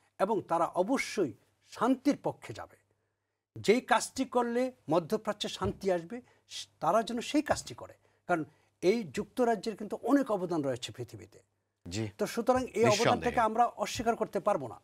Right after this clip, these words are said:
Speaker 2: কোনোভাবেই না।
Speaker 1: এই অবদান থেকে এই যুক্তরাজ্য কিন্তু অনেক কিছু করেছে, অনেক আবিষ্কার তাদের, অনেক কিছু পৃথিবীর জন্য তাদের অবদান রয়েছে।
Speaker 2: অবদান রয়েছে।
Speaker 1: সুতরাং তারাই কিন্তু পারবে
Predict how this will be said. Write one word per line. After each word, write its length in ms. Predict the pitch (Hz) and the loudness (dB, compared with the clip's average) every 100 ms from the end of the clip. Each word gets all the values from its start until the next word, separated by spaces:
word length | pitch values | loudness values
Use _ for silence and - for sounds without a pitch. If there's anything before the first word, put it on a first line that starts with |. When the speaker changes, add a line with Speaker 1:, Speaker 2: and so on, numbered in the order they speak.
| - | -6
Speaker 2:
কোনোভাবেই 400 | 104 90 73 - | -4 -4 -6 0
না। 80 | |
Speaker 1:
এই 80 | 180 | 2
অবদান 440 | 180 180 214 226 220 | 4 2 2 0 -2
থেকে 200 | 226 208 | -4 0
এই 160 | 208 | 0
যুক্তরাজ্য 640 | 165 202 - 233 220 175 226 | -2 -6 -2 0 0 0 -6
কিন্তু 460 | 220 202 233 214 - | -6 -4 -4 -4 0
অনেক 500 | 196 233 247 247 - | 0 0 -2 -4 -6
কিছু 220 | 214 208 | -8 -4
করেছে, 380 | 208 208 196 202 | -2 -2 -2 -2
অনেক 280 | 190 208 | -2 -2
আবিষ্কার 440 | 156 190 - - 208 | 0 -2 -4 -2 -2
তাদের, 380 | - 185 196 185 | 0 -4 -4 -6
অনেক 440 | - 294 339 330 | 0 2 2 2
কিছু 240 | 269 - | -4 -4
পৃথিবীর 400 | 220 214 208 208 | -6 -8 -6 -8
জন্য 220 | 180 185 175 | -4 -2 -2
তাদের 300 | 170 151 143 _ _ _ | -4 -4 -6 _ _ _
অবদান 300 | 165 160 131 | -2 0 -2
রয়েছে। 200 | 117 104 | -4 -8
Speaker 2:
অবদান 200 | 78 78 | -8 -8
রয়েছে। 140 | 139 | -8
Speaker 1:
সুতরাং 240 | 165 185 220 | -2 0 0
তারাই 300 | - 156 254 | 0 4 4
কিন্তু 280 | 302 285 - | 4 -2 -6
পারবে 400 | - 147 127 131 | -2 -2 -2 -6